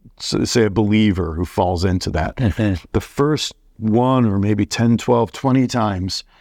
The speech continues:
Speaker 1: something on the inside was saying, "You shouldn't do this.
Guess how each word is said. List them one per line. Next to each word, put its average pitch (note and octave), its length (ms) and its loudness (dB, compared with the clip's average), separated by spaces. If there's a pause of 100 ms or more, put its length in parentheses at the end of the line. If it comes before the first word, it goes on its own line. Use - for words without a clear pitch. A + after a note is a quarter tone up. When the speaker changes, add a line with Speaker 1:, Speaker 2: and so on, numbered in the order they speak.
(140)
Speaker 1:
something F3 640 0
on C#3+ 140 2
the C3+ 180 0
inside C3 680 0
was A2 200 -2
saying, A2+ 320 0
"You B2 240 2
shouldn't C3 460 0
do D3 260 2
this. B2 540 -2